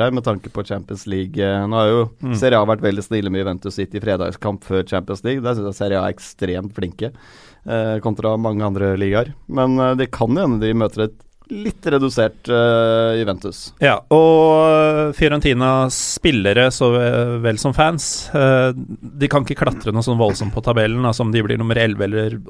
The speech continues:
Speaker 2: åtte til slutt, det har ganske lite å si, men for dem så er det ingenting som vil smake bedre enn å gi Napoli en hjelpende hånd i kampen mot, eh, Juventus. Så det Fiorentina-laget, det kommer til å være enormt tent,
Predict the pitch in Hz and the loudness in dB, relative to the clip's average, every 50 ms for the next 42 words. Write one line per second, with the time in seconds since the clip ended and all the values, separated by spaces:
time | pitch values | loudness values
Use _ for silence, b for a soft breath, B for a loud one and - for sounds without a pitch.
0 | - _ _ _ _ - 107 - - - - 113 - 110 104 - 131 117 - - | -20 _ _ _ _ -2 -2 -2 -2 -4 -6 -6 -2 -2 -2 -2 -2 -4 0 0
1 | 117 113 110 110 101 95 - 120 117 110 - - 110 104 - 156 165 165 156 143 | 2 2 2 0 -2 -4 -4 -4 -4 -4 -4 -4 -4 -2 0 2 2 4 4 4
2 | 139 135 131 117 120 b b b b b b b b b b - - - 135 139 | 4 2 2 -2 -4 b b b b b b b b b b -6 0 2 4 4
3 | 147 156 - 151 135 139 - 151 135 117 120 120 135 117 101 - 120 113 113 - | 4 4 2 2 2 2 2 0 0 0 0 0 -2 -2 -2 -2 -2 -2 0 0
4 | 117 110 - 127 117 110 104 107 120 120 117 117 113 110 110 113 113 113 113 117 | -2 -2 0 0 2 2 2 2 2 0 2 2 0 0 2 2 4 4 4 4
5 | 113 113 113 113 113 107 110 113 113 113 110 110 110 113 104 101 - - 113 113 | 4 4 4 2 0 -2 -4 -4 -2 -2 -2 0 0 0 -2 2 0 0 2 2
6 | 120 123 113 107 - - 110 107 127 123 117 117 120 113 117 - 113 104 - 120 | 0 0 0 -2 -2 -2 -2 0 0 0 0 0 -2 -4 -2 -4 -4 -4 -4 -6
7 | 120 113 107 98 - - - - 117 110 107 113 117 113 104 - 135 127 - - | -4 -4 -4 -6 -8 -14 -6 -2 0 2 2 2 0 0 -2 -2 -6 -6 -6 -10
8 | - - - - - - 131 123 120 120 120 117 117 117 120 117 117 117 120 120 | -16 -20 -20 -20 -8 -2 2 2 4 4 4 4 4 4 2 2 0 0 -2 -2
9 | 123 117 107 - - 127 120 123 120 120 110 104 107 110 113 120 131 131 - 131 | 0 0 0 0 0 -2 -2 0 -2 -2 -2 -2 -2 -2 -2 -4 -4 -6 -8 -8
10 | 120 113 - - - - - - - - - _ _ _ _ _ _ _ - 127 | -10 -10 -10 -8 -8 -8 -8 -10 -14 -20 -20 _ _ _ _ _ _ _ -8 -6
11 | 127 143 139 127 123 131 143 147 143 - - 135 135 139 - _ - - - | -4 -2 0 2 2 4 4 2 0 0 0 -2 -2 -2 -10 _ -20 -20 -20